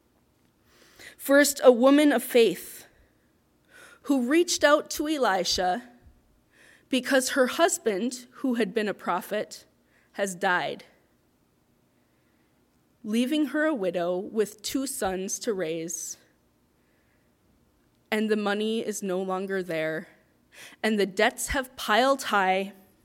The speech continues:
and her sons are going to be taken from her and sold into slavery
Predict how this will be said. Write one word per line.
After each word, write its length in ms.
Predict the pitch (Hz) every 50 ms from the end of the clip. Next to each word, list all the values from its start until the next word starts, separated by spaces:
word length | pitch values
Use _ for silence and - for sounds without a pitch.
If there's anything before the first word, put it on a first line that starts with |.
| _ _ _ _ _ _ _ _ _ _ _ - - - - - _ _ _ _ _ _ _ _ _ _ _ _ _ _ _ _ _ _ _
and 160 | - 220 220 196
her 180 | - 262 247
sons 500 | 240 - - - 311 339 339 339 330 339
are 120 | 359 320 277
going 340 | 233 254 240 247 247 247
to 100 | 247 247
be 200 | 220 233 226 214
taken 520 | - - - - 269 254 254 - 269 262 254
from 360 | 262 - - 214 202 190 190
her 420 | - - 196 190 160 170 196 - _ _ _ _ _ _ _ _ _ _ _ _ _ _ _
and 160 | 208 208 196
sold 440 | - - - 240 220 226 233 240 226
into 220 | 233 226 226 - 233
slavery 760 | - - - 208 202 196 190 185 190 185 180 175 170 175